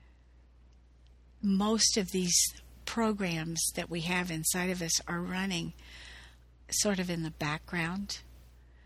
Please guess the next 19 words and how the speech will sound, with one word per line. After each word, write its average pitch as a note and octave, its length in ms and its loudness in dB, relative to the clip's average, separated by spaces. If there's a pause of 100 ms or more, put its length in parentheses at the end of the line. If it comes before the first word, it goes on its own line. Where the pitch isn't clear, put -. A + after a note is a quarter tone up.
(840)
Like, D#3 500 0 (1080)
they E3 140 -2
say F3+ 340 4
that D#3+ 240 -4
some E3 320 0
stores E3+ 760 2 (160)
use E3 640 2 (160)
subliminal F3 640 0
programming F3 600 -2
in E3+ 80 -2
the E3 80 -4
background E3+ 540 -2
to F3 80 -6
get E3 260 0
you E3+ 80 0
to D#3 140 -6
shop - 440 2
more. D#3 380 -6 (760)
Well, F3 280 0